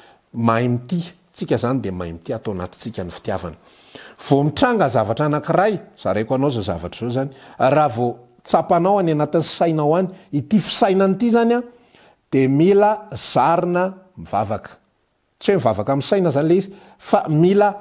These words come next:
atao mifandray ny saina sy ny fahazarana mivavaka. Zay mandalo ao anatin'ny sainao zany a, dia manana fahazarana, manapa-kevitra,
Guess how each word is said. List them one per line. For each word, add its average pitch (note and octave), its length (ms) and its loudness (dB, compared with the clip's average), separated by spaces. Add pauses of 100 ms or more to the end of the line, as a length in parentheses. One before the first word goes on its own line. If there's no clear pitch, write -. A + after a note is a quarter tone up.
(260)
atao C#3 300 2
mifandray E3 880 0 (220)
ny A#2 140 -6
saina G3 580 2 (260)
sy - 300 -2
ny F3 140 4
fahazarana E3+ 800 0 (160)
mivavaka. G2+ 540 -4 (240)
Zay D#3+ 180 2
mandalo D3+ 520 2
ao F3+ 100 4
anatin'ny E3+ 380 0
sainao F#3+ 480 0
zany G#3+ 280 2
a, A#3 80 0 (480)
dia D#3+ 260 4
manana E3 440 2
fahazarana, F#3+ 840 0 (360)
manapa-kevitra, E3+ 1200 2